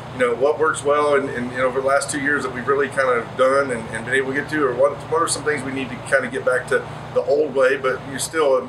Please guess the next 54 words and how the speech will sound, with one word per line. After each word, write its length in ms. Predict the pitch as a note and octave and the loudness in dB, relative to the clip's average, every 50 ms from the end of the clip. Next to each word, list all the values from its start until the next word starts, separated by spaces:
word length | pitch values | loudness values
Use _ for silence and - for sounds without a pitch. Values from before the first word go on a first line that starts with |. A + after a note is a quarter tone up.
| - B2+ | -2 -2
a, 300 | B2+ B2 A#2+ A#2+ B2+ B2 | -2 -2 -2 -4 -4 -2
a 20 | |
better 340 | B2 - - D3+ C#3+ C3+ A#2+ | 0 2 2 4 4 4 2
way 140 | B2 B2 A#2 | 2 2 0
of 100 | A2+ G#2+ A2+ | 0 -2 -2
doing 200 | A#2 A#2 A#2+ A#2+ | -4 -2 -2 -2
it. 140 | B2 - | -2 -2
And 100 | - - | -2 -4
so, 220 | - - C3+ A#2+ A2+ - - - - - - D3 | 0 2 2 2 2 0 -8 -12 -12 -8 0 2
yeah, 60 | C#3+ | 4
I 40 | C3 | 4
think 200 | C#3+ C#3+ C#3 - | 4 2 0 0
we're 120 | B2+ B2+ | 2 2
all 160 | B2+ C3 B2+ B2 | 4 4 2 2
going 240 | B2 B2 B2 - - | 0 -2 -2 -2 -4
through 220 | - B2+ B2+ A#2+ | -6 -8 -4 0
that, 220 | A#2+ A#2+ A2+ A2 - | 2 4 4 4 2
trying 160 | B2+ B2 B2 | 0 0 0
to 60 | A#2 | 0
figure 300 | - B2 B2 A#2+ B2 A#2 | -2 0 2 4 4 4
out 100 | A2+ G#2 | 4 4
what 200 | A#2 B2+ B2 B2 | 2 2 0 0
we 80 | B2 A#2 | -4 -8
can 200 | - A#2+ A2 - | -8 -10 -6 -4
do. 220 | B2+ B2+ C3+ C#3 - - - - - - - - | -2 0 0 -2 -2 -6 -12 -12 -12 -12 -6 -2
Uh, 360 | A2+ A#2+ A#2+ A#2+ A#2 - - - - - - - - - - C3 | 2 2 4 4 4 2 0 -2 -8 -12 -12 -12 -12 -8 -4 -4
you, 140 | C3 B2+ B2 B2 - - B2 | -2 -2 -2 -4 -6 -2 -2
the, 80 | C3+ C3 - - - | 0 0 0 -2 -2
the 100 | B2+ B2+ | 0 0
new 200 | C3+ C#3+ D3 C#3+ | 2 2 2 2
norm 360 | C#3 C#3 C#3+ D3 C#3+ C#3 B2+ | 2 2 4 4 2 2 2
going 240 | C#3+ C3+ C#3 C3+ C3 | 2 2 2 0 0
forward 320 | - C3+ C3+ C#3 C#3 B2+ | 0 2 2 4 4 2
and 100 | B2+ A#2+ | 2 2
what's 200 | A#2+ C3+ C#3 - | 2 2 2 2
that 120 | C3+ A#2 | 0 0
gonna 140 | A#2+ B2+ A#2 | 0 -2 -2
look 220 | A#2 C3 C3+ C3+ C3 | 0 -2 -2 0 2
like, 280 | C3+ C3 C3 B2+ - - | 2 2 2 0 -2 -6
the 80 | B2 - | -4 0
hybrid 400 | C#3 C#3 D3+ D3 C#3+ C#3+ C3+ B2 | 2 2 2 2 2 0 0 0
model 420 | C3 C3 C3 C#3 C3+ C3+ C3+ - | 0 2 2 2 2 2 0 0
of, 80 | - - - A#2+ A2+ G#2+ | -4 -6 -8 -8 -8 -8
of 120 | G#2+ A2 | -4 -2
on-site 440 | A#2+ C3 C3 - - C3+ B2 B2 B2 | 0 0 0 2 2 2 2 2 2
virtual. 460 | B2+ C3 C3 - - C#3 C3 B2 - - - - - - - - | 0 -2 -2 -2 0 2 2 2 0 -2 -10 -12 -12 -12 -6 -2
And, 280 | A2+ A#2 A2+ A2 A2 A2 | 2 2 2 2 4 4
uh, 140 | A2+ A2+ A2+ A#2 A#2 | 4 4 4 2 0
you 60 | A#2+ | 0
know, 80 | A2+ | 0
I 80 | G#2+ A2+ | 0 2
think 180 | A#2 C#3 C3+ C3 | 2 0 -2 -2
we're 140 | C#3+ C3+ | 0 0
getting 260 | C3+ C#3+ C3+ A#2+ A#2+ | 2 0 0 0 -2